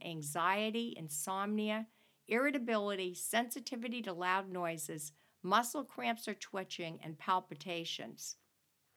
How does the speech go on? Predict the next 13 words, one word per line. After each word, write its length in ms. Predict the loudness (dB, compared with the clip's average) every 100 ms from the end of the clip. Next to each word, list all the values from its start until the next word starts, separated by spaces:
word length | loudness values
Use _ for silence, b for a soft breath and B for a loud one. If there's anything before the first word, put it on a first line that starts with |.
| _ _ b b b 0
I 40 |
recommend 560 | 4 4 4 2 2 2
that 140 | 0 0
you 100 | -4
test 440 | 4 4 4 0
your, 180 | -4 -4 -10
your 220 | -4 -4
red 340 | 2 4 4 2
blood 300 | 2 2 2
cell 260 | 2 2
level 300 | 2 2 0
magnesium 760 | 0 0 0 -4 -4 -2 -2 0
levels 440 | 0 0 -4 -8